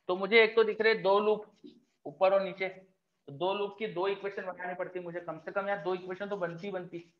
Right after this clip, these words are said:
तो अगर मैं किरचॉफ लॉ से करता इसे, अ, भाई current को मान के करता question, तो मुझे कम से कम दो equation बनानी पड़ती।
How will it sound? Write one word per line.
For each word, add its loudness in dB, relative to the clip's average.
तो 2
अगर 4
मैं 2
किरचॉफ 2
लॉ 4
से -4
करता 4
इसे, 0
अ, 2
भाई 2
current 0
को -2
मान 0
के -6
करता 0
question, -2
तो -8
मुझे 0
कम 0
से -2
कम 2
दो 4
equation -2
बनानी 0
पड़ती। -10